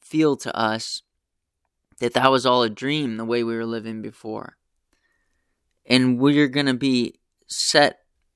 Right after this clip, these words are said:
apart from our fears and from that which weighs us down. And we're gonna perhaps realize that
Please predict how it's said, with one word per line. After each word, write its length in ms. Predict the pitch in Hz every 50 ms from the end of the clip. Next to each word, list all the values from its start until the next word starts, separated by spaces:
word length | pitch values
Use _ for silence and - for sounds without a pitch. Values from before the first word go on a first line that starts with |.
| _ _ _ _ _ _ _ _ _ _ _ _ _ _ _ _ -
apart 500 | - - - 156 156 156 143 113 - - _
from 240 | - - 127 117
our 100 | 113 113
fears 840 | 110 - - - 127 123 117 117 113 - - - - - - - - _ _ _ _ _ _ _ _ _ _ _ _ _ _ _ _ _ _ _ _ _ _ _ _ - -
and 160 | 127 123 120
from 340 | - - 147 131 123 120 113
that 240 | 104 123 131 131 -
which 320 | - 120 107 - - - - -
weighs 360 | 120 120 123 131 131 117 117
us 160 | 117 113 -
down. 640 | - - 117 123 131 127 117 101 - - - - _ _ _ _ _ _ _ _ _ _ _ _ _ _ _ _ _ _ _ _ _ _ _ _ _ _ _ _ _ _ _ _ _ _ _ _ _ _ -
And 160 | 127 127 131
we're 120 | 139 135
gonna 520 | 123 123 147 147 143 139 131 123 107 - - _ _ _ _ _ _ _ _ _ -
perhaps 520 | - 139 127 139 143 131 123 - - -
realize 640 | 131 135 147 156 147 135 120 117 117 113 110 107 -
that 300 | - 110 110 101 - -